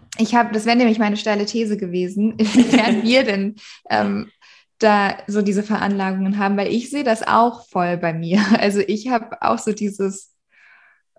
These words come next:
okay, ich muss, ähm, ich muss noch den Master machen und also vorher war halt so, okay, ohne Studium gibt gar nicht. <laughs> Also,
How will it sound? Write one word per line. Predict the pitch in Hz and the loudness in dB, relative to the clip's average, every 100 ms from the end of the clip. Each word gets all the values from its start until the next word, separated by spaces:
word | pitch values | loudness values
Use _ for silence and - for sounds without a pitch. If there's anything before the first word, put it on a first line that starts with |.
| - | -6
okay, | 202 190 220 208 | -4 0 4 6
ich | 202 | 4
muss, | 196 196 196 - - - | 2 0 -2 -8 -10 -4
ähm, | 196 196 190 190 202 - _ - _ _ _ - | -2 0 2 2 0 -6 _ -20 _ _ _ -10
ich | 214 - 208 | -8 -8 -4
muss | 208 | 0
noch | 202 | 0
den | 202 269 | 0 2
Master | 214 202 226 - 202 | 4 4 0 -2 -2
machen | 202 196 196 202 196 190 | -2 -4 -4 -4 -4 -4
und | 190 | 0
also | 196 202 | 0 0
vorher | 208 226 233 | 2 2 4
war | 202 214 | 2 0
halt | 208 | -2
so, | 202 | -2
okay, | 196 196 208 196 | -4 -2 -2 -2
ohne | 196 196 | -2 -4
Studium | 190 208 196 190 190 185 180 190 - - _ _ | -4 -4 -2 0 0 0 -2 -6 -10 -20 _ _
gibt | - 175 - | -8 -8 -4
gar | 190 175 180 | 0 2 2
nicht. | 180 190 208 - 247 | 2 2 2 2 0
<laughs> | 269 | 2
Also, | 277 - | 0 4